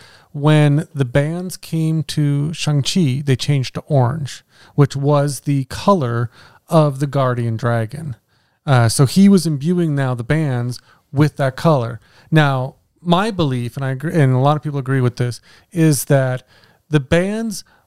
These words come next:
when they were on the father, were blue and less powerful because he was not worthy of the bands. Kinda like Thor's hammer, he was not worthy.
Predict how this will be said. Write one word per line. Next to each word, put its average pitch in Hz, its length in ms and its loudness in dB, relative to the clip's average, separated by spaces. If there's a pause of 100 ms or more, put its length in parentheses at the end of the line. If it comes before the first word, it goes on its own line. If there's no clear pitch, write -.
(100)
when 156 200 2
they 160 80 0
were 151 160 -4
on 175 200 -4
the 175 60 -4
father, 170 520 -2
were 120 160 -6
blue 170 460 0
and 139 260 -2
less 147 180 -2
powerful 160 680 0
because 127 460 -2
he 180 200 -4
was 160 180 -2
not 151 220 -2
worthy 135 480 0
of 110 140 0
the 110 80 -6
bands. 127 500 -2
Kinda 165 320 0
like 151 300 0
Thor's 131 520 0
hammer, 127 480 2 (300)
he 175 180 0
was 170 220 2
not 151 220 -2
worthy. 151 460 2